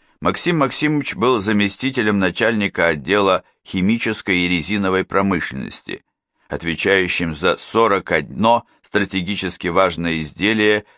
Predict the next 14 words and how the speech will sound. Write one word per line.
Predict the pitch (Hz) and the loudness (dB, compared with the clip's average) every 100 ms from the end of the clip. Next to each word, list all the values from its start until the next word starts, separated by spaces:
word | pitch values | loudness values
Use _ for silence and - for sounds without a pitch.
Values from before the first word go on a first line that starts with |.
| _ | _
подведомственной | 98 87 104 98 98 - 90 92 90 90 90 | 0 2 2 2 -2 -4 -2 0 0 0 -2
ему | 82 87 92 87 | -2 0 0 0
индустрии, | 82 76 73 - 64 71 69 - _ _ _ _ _ _ _ | -2 -4 -8 -10 -6 -6 -6 -10 _ _ _ _ _ _ _
на | - 92 | -4 -2
подробное | 87 90 92 98 92 87 | 2 2 4 2 2 2
рассмотрение | 85 - 82 73 78 85 90 95 | 2 0 -4 -2 -2 0 2 2
которых | - 95 107 101 92 - | 0 0 0 0 -2 -4
у | 87 | -6
формальных | - 73 73 73 78 85 | 0 0 2 0 0 -2
начальников | 85 76 - 80 80 76 76 | -6 -4 0 0 -2 -4 -4
отдела | 69 67 73 101 92 | -4 -4 0 2 2
редко | 117 139 - 78 | 2 -2 0 -2
оставалось | 69 76 76 78 78 - | 0 -2 0 0 -2 -4
время. | 69 60 - | -8 -6 -8